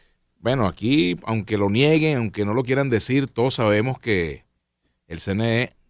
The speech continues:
no decide nada sin mirar hacia Miraflores. Esa es la realidad.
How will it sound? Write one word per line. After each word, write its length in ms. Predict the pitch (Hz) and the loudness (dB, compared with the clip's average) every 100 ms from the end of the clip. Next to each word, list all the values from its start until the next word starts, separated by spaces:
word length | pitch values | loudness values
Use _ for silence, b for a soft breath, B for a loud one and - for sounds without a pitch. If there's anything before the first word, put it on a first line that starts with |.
| _ | _
no 440 | 104 95 98 101 104 | -6 -2 0 0 0
decide 560 | 107 - 104 98 123 - | -2 -2 -2 -2 -4 -8
nada 380 | 92 90 117 | -6 -6 -6
sin 380 | 120 - 101 110 | -10 -10 -8 -6
mirar 400 | 123 101 80 85 _ _ _ _ _ _ _ _ | -8 -8 -10 -14 _ _ _ _ _ _ _ _
hacia 520 | 85 90 - 127 139 139 _ _ 98 | -20 -20 -20 -18 -18 -20 _ _ _
Miraflores. 720 | 107 123 - - _ - _ _ _ _ _ _ _ _ _ _ _ _ _ _ _ _ _ _ _ | -20 -20 -20 -20 _ -20 _ _ _ _ _ _ _ _ _ _ _ _ _ _ _ _ _ _ _
Esa 100 | _ | _
es 60 | 110 | -12
la 100 | 113 | -8
realidad. 360 | 113 95 - | -6 -6 -10